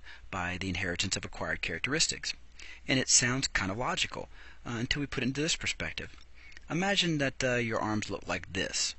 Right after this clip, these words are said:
and, um, then you get a job as a blacksmith, and all day long you're carrying this heavy hammer around and you're pounding out horseshoes, and after a while, you know,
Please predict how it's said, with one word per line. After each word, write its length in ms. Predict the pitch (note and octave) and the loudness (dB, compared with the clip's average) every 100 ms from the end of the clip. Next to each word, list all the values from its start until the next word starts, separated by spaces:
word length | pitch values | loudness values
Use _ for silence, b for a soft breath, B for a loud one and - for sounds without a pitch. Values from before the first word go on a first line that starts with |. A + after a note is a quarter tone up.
| - | -6
and, 240 | E2+ E2+ E2 | -6 -4 -6
um, 280 | D#2+ F#2 - - B B B B B - | -6 -8 -12 -16 B B B B B 2
then 140 | F#3+ | 4
you 100 | G3 | 6
get 140 | F#3+ E3+ | 4 4
a 60 | |
job 340 | C#3+ C#3+ C3+ C3 | 4 4 4 2
as 80 | B2 | 2
a 60 | |
blacksmith, 600 | A2+ A#2 B2+ - - - | 4 4 4 2 0 -6
and 120 | - - - | -8 -8 -2
all 240 | C#3+ D#3 | 2 2
day 180 | D3 C3+ | 2 2
long 280 | B2+ A2 G#2 | 2 2 0
you're 120 | F2 | 0
carrying 320 | - C3 A#2 | 0 2 2
this 120 | G#2 | 2
heavy 260 | - A#2+ A2+ | 2 0 -2
hammer 300 | G2+ A2 G#2 | 0 0 2
around 280 | G2+ G#2+ G2 | 2 2 0
and 80 | D#2 | -2
you're 100 | - - | -4 0
pounding 320 | A#2+ A2 G#2+ | 2 2 2
out 160 | F#2 | -2
horseshoes, 600 | - A2 - - F2+ F2+ | -2 0 4 4 2 -2
and 100 | G2+ - B B B - | -2 -4 B B B 4
after 280 | D3 - | 6 6
a 40 | D3+ | 2
while, 360 | E3 F3 F3+ - - - - | 2 0 0 -6 -12 -12 -10
you 100 | F#3+ | -4
know, 200 | F3+ F3 | -2 -4